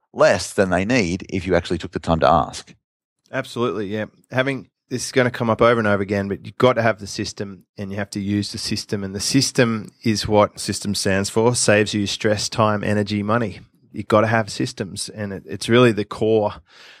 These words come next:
Speaker 2: I've got this whole concept of the core that drives you through life, and you've got your core personal effectiveness, and then around that you build your core business engine, and then you can navigate through life with that, and it takes care of everything, and it's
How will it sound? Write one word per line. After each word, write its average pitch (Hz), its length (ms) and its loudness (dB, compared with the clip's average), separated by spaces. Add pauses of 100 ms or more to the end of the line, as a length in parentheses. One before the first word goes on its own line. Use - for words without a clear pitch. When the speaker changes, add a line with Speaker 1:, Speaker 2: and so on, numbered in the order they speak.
(100)
Speaker 2:
I've 117 80 2
got 127 100 4
this 113 160 -2
whole 110 200 4
concept 117 540 2
of 92 180 -8
the 104 100 -2
core 110 500 0 (500)
that 104 260 0
drives 110 360 2
you 107 100 -2
through 104 460 2 (260)
life, 113 600 2
and 101 160 -4
you've 101 180 -8
got 117 140 2 (180)
your 107 180 2
core 117 420 6
personal 113 480 2
effectiveness, 131 640 0
and 113 100 -4
then 110 120 -2
around 113 280 4
that 113 160 -2
you 107 80 -4
build 104 300 2
your 101 80 -4
core 104 360 0 (280)
business 113 400 2
engine, 131 480 2
and 110 140 -4
then 113 100 -2
you 110 80 -4
can 110 200 -10
navigate 113 440 2
through 104 260 2
life 107 400 4
with 101 180 -8
that, 95 340 0
and 98 140 -10
it 90 120 -12 (140)
takes 110 240 0
care 107 180 4
of 98 80 2
everything, 104 400 0
and 101 100 -8
it's - 380 -10